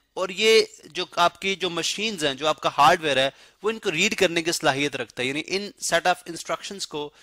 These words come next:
रीड करने की सलाहियत रखता है, set of procedures को रीड करने की सलाहियत रखता है, और उनको रीड करके ये जो है वो आपस में तमाम, इसके तमाम जो ऑपरेशंस हैं उनको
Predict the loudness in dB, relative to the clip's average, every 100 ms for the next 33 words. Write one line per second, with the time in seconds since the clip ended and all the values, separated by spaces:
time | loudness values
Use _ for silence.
0 | -20 -14 -6 -6 -2 -2 -2 -4 -2 -2
1 | 0 0 0 -2 -2 -6 -2 0 0 -4
2 | -4 -6 -10 -12 -10 -6 -4 -4 -6 -4
3 | -4 -2 -4 -4 -6 -4 -2 0 -2 -4
4 | -8 -4 -6 -6 -18 -20 -10 -10 -8 -12
5 | -10 -4 -2 -2 -4 -2 0 0 2 -2
6 | -2 -10 _ -8 2 2 2 2 2 2
7 | -4 -8 -2 -2 -2 -6 -4 -6 -4 2
8 | 2 0 -6 -8 -6 -2 0 0 -4 -10
9 | -10 -8 -8 -8 -8 -8 -8 -14 -16